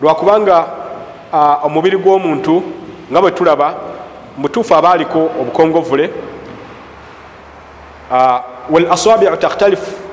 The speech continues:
al aqdamu fiha." A, ekituufu kiri nti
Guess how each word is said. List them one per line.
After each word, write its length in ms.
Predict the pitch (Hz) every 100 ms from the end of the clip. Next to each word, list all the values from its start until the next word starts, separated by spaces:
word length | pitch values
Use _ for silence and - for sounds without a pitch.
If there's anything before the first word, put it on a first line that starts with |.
| -
al 120 | 160 160
aqdamu 480 | 160 156 180 185 -
fiha." 340 | 175 156 123 - - - - - - - - - - - - - -
A, 140 | 160 185
ekituufu 360 | 165 - 285
kiri 280 | - 220 190
nti 340 | - 156 170